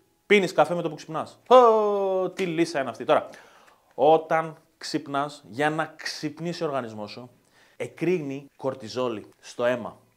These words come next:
και ανεβάζει το στρες. Έτσι ξυπνάμε. Έτσι είμαστε ξεκούραστοι όταν ξυπνάμε. Είναι φυσιολογικό. Τώρα, τα επίπεδα του στρες είναι ψηλά όταν ξυπνάμε. Και πρέπει να πέσουνε.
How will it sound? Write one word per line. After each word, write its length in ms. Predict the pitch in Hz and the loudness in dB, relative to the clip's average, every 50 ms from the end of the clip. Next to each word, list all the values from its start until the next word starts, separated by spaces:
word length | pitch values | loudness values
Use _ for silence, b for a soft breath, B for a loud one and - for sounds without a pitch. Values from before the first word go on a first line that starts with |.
| _ _ | _ _
και 120 | - 131 | -12 -10
ανεβάζει 540 | 113 123 117 113 113 117 120 - 110 127 123 | -10 -8 -8 -8 -6 -4 -4 -4 -4 -6 -10
το 100 | 123 113 | -10 -12
στρες. 340 | - - - 110 101 - - | -12 -10 -10 -10 -10 -6 -6
Έτσι 180 | 131 127 - | -8 -8 -6
ξυπνάμε. 400 | - - - - 87 85 90 85 - | -10 -12 -12 -12 -14 -14 -14 -16 -10
Έτσι 220 | - 120 120 - | -8 -8 -8 -8
είμαστε 180 | 127 127 - - | -10 -12 -12 -12
ξεκούραστοι 540 | - - 123 - - 180 170 127 104 - 104 | -14 -14 -14 -4 2 2 2 2 2 -2 -8
όταν 120 | 95 90 | -14 -16
ξυπνάμε. 320 | - 85 90 87 82 104 127 | -18 -16 -16 -14 -12 -10 -10
Είναι 80 | 123 | -10
φυσιολογικό. 600 | 117 - 123 - 120 113 113 113 107 104 107 87 - - _ | -12 -14 -14 -12 -10 -10 -10 -10 -10 -10 -10 -12 -12 -14 _
Τώρα, 240 | - 135 113 - b b b b b b b b b | -2 -2 -2 -2 b b b b b b b b b
τα 80 | - | -8
επίπεδα 260 | 107 107 - 147 147 147 | -8 -6 -4 -4 -4 -4
του 80 | 143 | -6
στρες 200 | - - 156 151 | -8 -12 -12 -12
είναι 100 | 170 156 | -12 -14
ψηλά 420 | - - - - 139 135 139 143 139 | -12 -12 -12 -8 -6 -4 -2 -2 -2
όταν 120 | 131 101 | -4 -6
ξυπνάμε. 300 | - - - 87 85 85 - _ | -12 -16 -18 -20 -20 -20 -20 _
Και 100 | - - | -16 -8
πρέπει 160 | - 139 139 | -6 -6 -6
να 60 | 143 | -6
πέσουνε. 460 | - 180 165 - - 127 120 104 - | -8 -10 -10 -10 -12 -14 -18 -20 -20